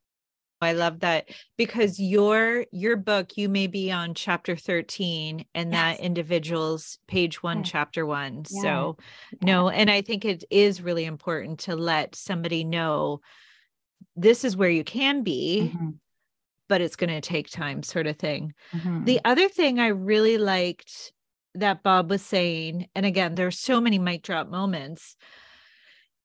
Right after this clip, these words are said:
Speaker 1: he was saying that relationships are not key to success. It's
Speaker 2: Yes.
Speaker 1: trust.
Speaker 2: Yes.
Speaker 1: And that trust moves people to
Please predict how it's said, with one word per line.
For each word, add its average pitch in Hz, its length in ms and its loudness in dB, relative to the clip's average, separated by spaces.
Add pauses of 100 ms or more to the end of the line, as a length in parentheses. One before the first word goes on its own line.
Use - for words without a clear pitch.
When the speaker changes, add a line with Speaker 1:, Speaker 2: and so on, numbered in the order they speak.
Speaker 1:
he 269 140 4
was 339 240 2
saying 226 680 2
that 190 300 0
relationships 214 1400 -2 (100)
are 190 180 2
not 190 580 2
key 214 360 -4
to 208 160 -8
success. 170 1000 -4 (480)
It's 185 220 -2
Speaker 2:
Yes. - 60 -8
Speaker 1:
trust. - 920 -4 (200)
Speaker 2:
Yes. 143 180 -10
Speaker 1:
And 202 220 2
that 180 240 -2
trust 214 640 0
moves 220 360 -2
people 202 380 -4
to 208 180 -6